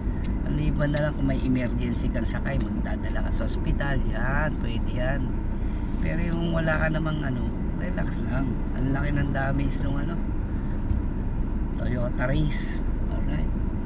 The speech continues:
Race yun eh, oh. Ako. L three pa yung sinabitan niya eh. Matigas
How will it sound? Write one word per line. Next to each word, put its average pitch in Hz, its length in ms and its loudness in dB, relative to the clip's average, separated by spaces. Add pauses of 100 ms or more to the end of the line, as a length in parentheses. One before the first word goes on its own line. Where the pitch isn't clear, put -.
Race 127 320 0
yun 98 160 0
eh, - 160 -2
oh. - 100 0 (4000)
Ako. 160 240 -2 (1200)
L - 220 0 (100)
three 131 240 2
pa 135 80 0
yung 131 160 0
sinabitan 131 720 2
niya - 160 2
eh. 127 60 2
Matigas 131 500 2